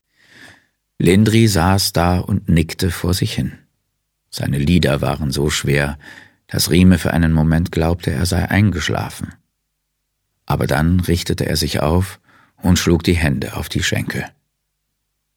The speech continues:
„Die Welt wird also untergehen. Ist es das, was du sagst?“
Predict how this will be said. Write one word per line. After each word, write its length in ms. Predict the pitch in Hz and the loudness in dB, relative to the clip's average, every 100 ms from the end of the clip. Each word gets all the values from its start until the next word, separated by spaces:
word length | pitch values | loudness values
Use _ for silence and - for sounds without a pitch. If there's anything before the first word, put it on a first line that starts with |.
| _ _ | _ _
„Die 200 | - 73 - | -2 0 0
Welt 500 | 78 110 143 - - | 2 2 2 -2 0
wird 400 | 92 110 - - | 2 2 -2 -2
also 560 | 85 95 98 95 - - | 0 2 0 0 -2 -4
untergehen. 640 | 71 71 - - 73 - - _ _ _ _ _ _ - | -4 -2 -4 -4 -6 -8 -12 _ _ _ _ _ _ -2
Ist 280 | 85 80 - | 0 0 -2
es 180 | 73 - | -4 0
das, 440 | 98 123 - - - | 0 0 -4 -8 -6
was 240 | 58 - | -4 -4
du 100 | - | -2
sagst?“ 600 | 71 82 120 - - - | 0 0 -2 -6 -14 -16